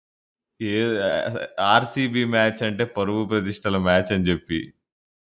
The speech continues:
తణుకు నుంచి బెజవాడ వెళ్ళి, బెజవాడ నుంచి మన వందే భారత్ ట్రైన్ ఎక్కి మ్యాచ్ టైంకి చేరుకొని ఇంత ఎలాబొరేట్‌గా ఒక పెద్ద మందన వేసుకొని వచ్చి మీ ఊరి నుంచి చివరికి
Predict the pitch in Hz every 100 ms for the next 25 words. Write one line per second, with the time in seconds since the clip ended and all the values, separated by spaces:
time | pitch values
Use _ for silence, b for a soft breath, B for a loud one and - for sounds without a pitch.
0 | _ _ _ _ _ - 98 107 107 117
1 | 117 113 107 101 98 104 107 101 95 92
2 | 90 95 95 104 110 110 107 107 101 117
3 | 101 98 90 92 98 104 117 113 110 107
4 | 107 95 95 101 107 110 92 - 95 95
5 | - _ _ _ _ _ - 95 107 113
6 | 113 117 113 107 95 95 101 107 107 107
7 | 95 92 92 _ _ _ _ _ _ 101
8 | 98 113 101 92 101 113 110 117 113 -
9 | 92 92 90 - - 98 92 95 98 92
10 | 113 95 95 110 120 110 - 107 101 92
11 | - 92 87 - _ _ _ _ 90 90
12 | 98 98 95 90 90 90 170 - 95 92
13 | 107 - 113